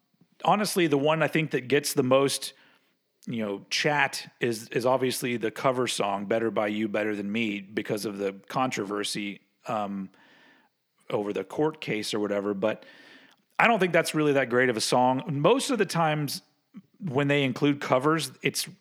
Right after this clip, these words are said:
a low point in the album for me. I don't really think that they're necessary. But, um, yeah, there's not, I don't have a whole lot of gripes. Really, for, oh, this whole episode, it's, it's a lot of me, um,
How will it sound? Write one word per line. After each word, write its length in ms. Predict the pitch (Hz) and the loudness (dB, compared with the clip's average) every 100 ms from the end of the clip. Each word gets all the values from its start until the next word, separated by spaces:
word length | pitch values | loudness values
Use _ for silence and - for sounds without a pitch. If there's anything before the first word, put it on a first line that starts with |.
| - - | -20 -10
a 60 | |
low 240 | 117 120 131 | -2 0 0
point 340 | 127 123 110 - | 0 -4 -4 -6
in 80 | |
the 120 | 107 110 | -6 -4
album 280 | 107 104 | -4 -6
for 120 | 104 107 | -10 -8
me. 200 | 104 101 | -6 -4
I 80 | |
don't 180 | 107 117 | -2 -2
really 220 | 123 110 107 | -2 -2 -2
think 300 | 123 107 - - | -4 -6 -8 -8
that 160 | 113 | -6
they're 140 | - 101 | -4 -4
necessary. 800 | 107 117 104 - 104 104 107 104 - _ _ _ _ _ _ 147 | -4 -4 -6 -4 -2 -2 -2 -6 -14 _ _ _ _ _ _ -2
But, 340 | 131 123 - | 0 0 0
um, 400 | 123 120 117 113 - _ _ _ _ _ _ _ _ _ | -2 0 -2 -6 -12 _ _ _ _ _ _ _ _ _
yeah, 280 | - 208 214 | 0 2 4
there's 200 | 151 170 | 2 2
not, 140 | 226 165 | 2 2
I 80 | |
don't 120 | 220 262 | 2 2
have 200 | 240 233 | 2 2
a 80 | |
whole 160 | 196 220 | 2 4
lot 180 | 208 190 | 4 2
of 100 | 131 | 2
gripes. 500 | 143 175 - - - - - - - | 4 2 2 -6 -8 -16 -20 -16 0
Really, 420 | 165 220 190 - 135 - | 2 4 2 0 -12 -16
for, 200 | 190 175 165 | -4 0 2
oh, 120 | 170 | 4
this 180 | 190 196 | 2 4
whole 180 | 208 | 4
episode, 560 | 160 175 185 208 196 190 147 | 4 2 0 2 2 2 0
it's, 340 | 156 - - - | 0 -2 -6 -2
it's 220 | 151 143 | -2 0
a 40 | |
lot 280 | 147 156 170 | 0 2 2
of 100 | 143 | 2
me, 420 | 143 147 147 143 - - _ _ _ _ _ - | 0 0 0 -2 -6 -20 _ _ _ _ _ -4
um, 480 | 131 127 120 107 | 0 2 2 -2